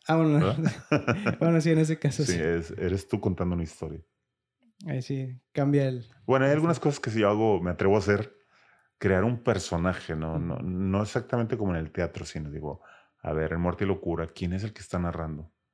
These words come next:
Speaker 2: El Luis de la Cruz, pero tiene una barba, tiene esto, tiene un... unas ojeras.
Speaker 1: O como a veces que caracterizas a Edgar Allan Poe también, he
Speaker 2: Ujú.
Speaker 1: visto.
Speaker 2: Fíjate que me lo he hecho, pero no para narrar.
Speaker 1: Ah,
Speaker 2: Nunca he
Speaker 1: ¿no?
Speaker 2: narrado como Edgar Allan Poe.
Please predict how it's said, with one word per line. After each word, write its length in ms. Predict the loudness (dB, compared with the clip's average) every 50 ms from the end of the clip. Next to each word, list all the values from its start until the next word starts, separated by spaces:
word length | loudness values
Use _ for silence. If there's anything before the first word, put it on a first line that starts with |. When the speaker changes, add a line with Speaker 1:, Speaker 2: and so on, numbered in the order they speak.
| _ _ _ _ _ _ _ _
Speaker 2:
El 100 | -6 -4
Luis 80 | -2 0
de 40 | 0
la 120 | 0 -2
Cruz, 200 | 0 -2 -2 -2
pero 220 | -2 -2 -2 -2 -2
tiene 200 | -2 -2 0 0
una 380 | 0 0 0 0 -2 -2 -2
barba, 480 | -2 0 0 -2 -2 -2 -4 -4 -6 -6
tiene 440 | -8 -8 -8 -8 -8 -6 -6 -6 -8
esto, 340 | -8 -12 -12 -14 -14 -14 -12 _
tiene 160 | -12 -10 -8
un... 220 | -10 -10 -12 -14 _ _ _ -20 _ _
unas 180 | -8 -8 -8 -8
ojeras. 680 | -10 -10 -6 -4 -2 -2 0 -2 -4 -6 -8 -12 -12 _ -4
Speaker 1:
O 120 | -4 0
como 160 | 2 2 2
a 40 | 4
veces 160 | 2 0 0
que 140 | -2 -2 0
caracterizas 580 | 0 0 0 0 0 0 0 0 0 0 0 0
a 220 | 0 0 0 0
Edgar 200 | -2 0 0 2
Allan 200 | 2 2 0 0
Poe 140 | 0 0 0
también, 300 | 0 -2 -2 0 0 0
he 40 | 0
Speaker 2:
Ujú. 40 | -2
Speaker 1:
visto. 300 | -2 -6 -8 -10 -10 -2
Speaker 2:
Fíjate 280 | 2 2 4 4 4
que 60 | 2 4
me 100 | 4 4
lo 280 | 2 4 4 6 6 6
he 40 |
hecho, 220 | 4 2 -2 -2 0
pero 120 | 2 2 2
no 140 | 0 0
para 160 | 0 0 0 2
narrar. 400 | 2 2 2 2 0 -2 0 2
Speaker 1:
Ah, 20 |
Speaker 2:
Nunca 220 | 0 2 4 2
he 20 | 2
Speaker 1:
¿no? 60 | 2
Speaker 2:
narrado 280 | 2 2 2 2 2 0
como 180 | -2 -2 -2
Edgar 200 | -2 -2 -2 0 0
Allan 200 | -2 -2 -2 -6
Poe. 140 | -8 -10